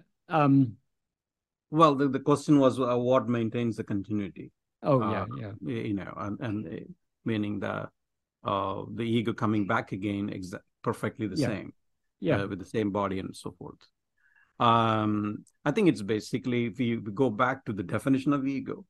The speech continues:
Speaker 2: which is basically a chit jada granthi, which is a knot that
Speaker 1: Yeah.
Speaker 2: ties both,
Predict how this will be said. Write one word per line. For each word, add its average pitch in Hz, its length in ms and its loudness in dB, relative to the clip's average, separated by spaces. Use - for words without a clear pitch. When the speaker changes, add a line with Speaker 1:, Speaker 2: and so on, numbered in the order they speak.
Speaker 2:
which - 160 -6
is 95 80 -4
basically 110 520 -4
a 101 40 -2
chit - 320 -8
jada 107 260 -4
granthi, 110 580 -4
which 101 120 -8
is 90 120 -10
a 101 100 -4
knot 101 320 -2
that 110 120 0
Speaker 1:
Yeah. 117 120 0
Speaker 2:
ties 113 180 -4
both, 104 320 -4